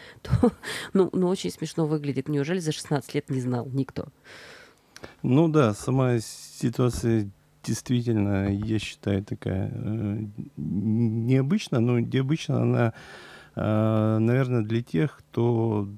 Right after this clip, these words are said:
Speaker 2: наблюдает со стороны, кто участвует, э, в каких-то политических процессах, выборах. Ну, это обычная, как бы, ситуация. Обычно такие уголовные дела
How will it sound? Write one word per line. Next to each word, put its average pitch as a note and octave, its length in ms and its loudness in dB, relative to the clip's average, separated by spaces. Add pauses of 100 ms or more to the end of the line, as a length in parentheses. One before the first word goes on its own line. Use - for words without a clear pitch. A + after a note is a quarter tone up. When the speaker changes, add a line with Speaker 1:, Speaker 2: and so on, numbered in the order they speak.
(100)
Speaker 2:
наблюдает A2+ 520 0
со - 120 -10
стороны, A2 480 0
кто A2 220 0
участвует, B2+ 580 -2 (460)
э, A2 320 2
в - 100 -6
каких-то A2+ 600 -2 (180)
политических A#2 720 -2 (340)
процессах, B2 600 -2
выборах. A#2 480 0
Ну, D3+ 220 2
это C3 220 0
обычная, G2+ 840 0 (100)
как G2+ 120 -6
бы, G#2+ 100 -4
ситуация. C#3+ 540 0
Обычно A2 340 -2
такие A2+ 260 -2
уголовные G#2+ 500 2
дела G#2+ 380 0